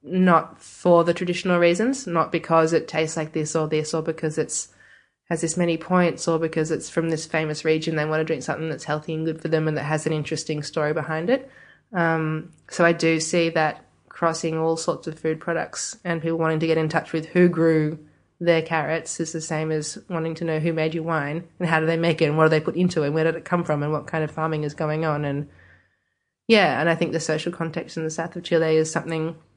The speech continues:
really important to support and to help thrive, because if these guys can't continue to grow grapes, then their vineyards get ripped up and planted out to pine and eucalypt plantations, and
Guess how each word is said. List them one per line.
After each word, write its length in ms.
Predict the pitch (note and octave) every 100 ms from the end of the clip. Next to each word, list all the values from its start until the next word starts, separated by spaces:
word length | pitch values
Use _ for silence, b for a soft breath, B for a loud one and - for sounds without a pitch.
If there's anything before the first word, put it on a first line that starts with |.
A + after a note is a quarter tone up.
| _ _ _ _ - -
really 260 | G#3 F3+
important 340 | F3+ F3+ F3 D#3+
to 80 | E3
support 500 | F3+ - E3+ F3+ G#3+
and 240 | F#3 D#3+
to 300 | D#3 E3+ D#3+ D#3+ b b b
help 200 | F#3+ F3
thrive, 440 | - E3 D#3+ E3 F3+
because 260 | F3+ E3+
if 120 | E3
these 220 | E3 E3 E3
guys 260 | D3+ D#3+
can't 360 | - E3+ D#3+ -
continue 360 | - D#3+ E3 D#3+
to 80 |
grow 220 | D#3+ D#3 D#3
grapes, 340 | D3+ D3+ -
then 140 | E3+
their 100 | E3
vineyards 300 | D#3 D#3 D#3 -
get 160 | D3+
ripped 220 | E3 -
up 200 | D#3+ -
and 100 | E3+
planted 280 | E3+ E3 D#3+
out 140 | E3+ -
to 80 | F3+
pine 220 | E3+ E3
and 200 | D#3+ E3
eucalypt 240 | - E3+
plantations, 720 | - E3 E3+ E3 D#3+ F3 E3 E3+
and 240 | D#3+ D#3+